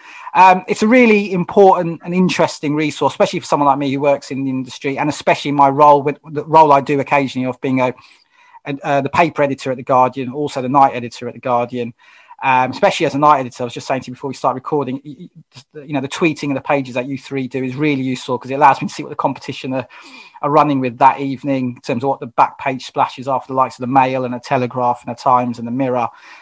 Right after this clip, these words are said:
And then if, you know, as a paper, we need to react to those stories as well. So it's a really important resource for me. Um, it's something I believe, uh, c-, uh, correct me if I'm wrong, that you,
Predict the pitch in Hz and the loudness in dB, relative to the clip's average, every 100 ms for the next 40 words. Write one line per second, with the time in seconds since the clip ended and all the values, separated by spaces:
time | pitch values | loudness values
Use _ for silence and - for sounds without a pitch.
0 | - 139 135 131 143 151 151 127 127 143 | -8 -4 -2 -2 -4 -6 -4 -4 -2 -4
1 | - 147 135 139 135 143 135 127 131 135 | -4 -4 -4 -4 -8 -6 -8 -8 -6 0
2 | 135 - - 127 123 - 131 127 120 123 | 0 0 -8 -8 -8 -10 -10 -10 -10 -4
3 | 127 117 139 143 - 151 180 156 143 - | -2 -2 -4 -6 -8 0 0 0 -6 -14
4 | - - _ _ _ _ _ - 156 - | -20 -20 _ _ _ _ _ -8 -4 2
5 | 175 139 151 143 156 127 - 135 135 131 | 2 2 0 0 0 -2 -2 -2 -2 -2
6 | 139 180 185 185 180 - _ _ _ _ | 2 6 6 4 -2 -6 _ _ _ _
7 | _ 165 240 220 214 214 - 160 190 214 | _ 2 4 4 0 0 0 2 2 4
8 | 220 190 196 - 160 139 151 - - - | 4 2 -4 -10 -8 -4 -4 -8 -20 -20
9 | 139 147 139 180 143 143 143 143 139 143 | -14 -12 -4 -2 -2 0 2 2 2 -4
10 | 165 160 151 143 | -2 -2 -2 -6